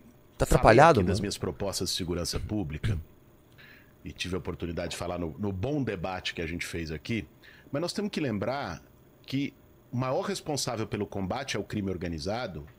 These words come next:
Speaker 2: é o governo estadual.
Speaker 1: Hum, jogou a responsável por,
Speaker 2: O
Speaker 1: a
Speaker 2: governo estadual
Speaker 1: responsabilidade pro
Speaker 2: apoiado
Speaker 1: outro.
Speaker 2: pelo Kim Kataguiri, que é o do Tarcísio,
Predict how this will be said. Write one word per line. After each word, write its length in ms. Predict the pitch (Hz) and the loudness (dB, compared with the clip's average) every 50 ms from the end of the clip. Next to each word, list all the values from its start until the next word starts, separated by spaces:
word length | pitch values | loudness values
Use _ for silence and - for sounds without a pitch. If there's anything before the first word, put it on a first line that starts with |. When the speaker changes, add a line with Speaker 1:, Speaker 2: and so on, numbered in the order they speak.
| - - - - | -20 -20 -14 -8
Speaker 2:
é 80 | 98 107 | -4 -4
o 40 | |
governo 320 | 131 131 147 127 147 151 175 | -2 -2 -2 -2 -2 -2 -2
estadual. 680 | 175 - - 165 139 190 190 143 113 123 135 135 - - - - - - - - - - - - - | -4 -4 -4 -4 -2 -2 0 0 0 -2 -2 -4 -6 -12 -20 -20 -20 -20 -20 -20 -20 -20 -14 -4 2
Speaker 1:
Hum, 440 | 165 196 214 214 202 185 170 139 | 4 6 8 8 8 8 6 6
jogou 260 | 107 117 135 139 156 180 | 8 8 10 12 12 12
a 40 | |
responsável 380 | 170 135 156 143 - 156 147 156 | 12 12 10 6 8 10 10 8
por, 140 | 143 - 147 | 8 8 10
Speaker 2:
O 40 | 135 | 10
Speaker 1:
a 20 | 120 113 117 | 12 12 12
Speaker 2:
governo 80 | 120 | 12
estadual 320 | 120 120 120 117 - 131 117 | 10 8 4 4 4 4 6
Speaker 1:
responsabilidade 180 | 131 127 131 | 8 8 8
pro 80 | 127 - | 8 8
Speaker 2:
apoiado 280 | 120 113 95 90 - - | 8 8 8 6 4 0
Speaker 1:
outro. 60 | - | -6
Speaker 2:
pelo 200 | - 90 90 85 | -6 -6 -6 -6
Kim 160 | - 92 90 | -8 -8 -10
Kataguiri, 520 | - 92 85 - 101 101 92 101 110 127 | -8 -8 -6 -6 -4 -2 -2 -2 -2 -4
que 100 | 127 - | -4 -4
é 40 | 160 | -4
o 40 | - | -4
do 120 | 160 165 | -4 -4
Tarcísio, 600 | - 190 180 185 - - 131 135 147 123 80 76 | -4 -4 -4 -4 -4 -2 -2 -2 -2 -4 -6 -10